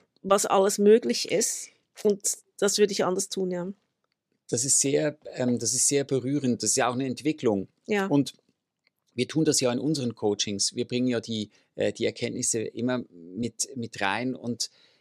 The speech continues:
Speaker 2: ähm, ich denke auch immer authentisch, dass Menschen uns sehen, zusehen können, wie wir unseren Weg gehen, wie wir unsere Ziele, ähm, gehen, die ersten zehntausend, die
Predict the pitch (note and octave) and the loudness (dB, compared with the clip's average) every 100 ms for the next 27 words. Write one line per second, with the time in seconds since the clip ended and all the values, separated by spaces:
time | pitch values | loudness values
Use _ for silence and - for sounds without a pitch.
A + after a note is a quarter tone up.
0 | _ - A2 B2+ A2+ - A#2 A#2+ G2+ B2+ | _ -6 -4 -6 -10 -6 -4 -2 -4 -2
1 | B2+ C#2+ A#2 - A#2+ C#3 A#2 - - A2 | -4 -4 -6 -6 -6 -6 -6 -4 -4 -4
2 | A2+ - B2+ C3+ D3 - B2+ B2+ A#2+ - | -4 -6 -4 -2 0 0 0 -2 -4 -4
3 | E3 - A2+ G#2+ - A2 B2+ C3+ - - | -2 -2 -2 -6 -4 -4 -4 -6 -10 -20
4 | - A#2+ C3+ D3+ B2+ A#2+ A2+ G#2 G#2+ - | -8 -2 2 2 2 2 -2 -4 -4 -4
5 | A2 G#2+ A#2 C#3 - A2 - C3 C3+ A#2 | -4 -4 -2 -2 -2 -2 -2 -2 -2 -2
6 | - - - - G#2+ G#2 G2+ G2+ - A2+ | -4 -14 -10 -4 -2 -2 -6 -10 -10 -4
7 | A#2 A2+ G#2+ - F#2+ B2+ - C3+ C3+ B2+ | -2 -2 -6 -10 -2 0 2 0 -2 -2
8 | G#2+ G#2 A#2 A#2+ A2+ G#2 - G2+ - | 0 0 -2 -4 -4 -4 -4 -6 -10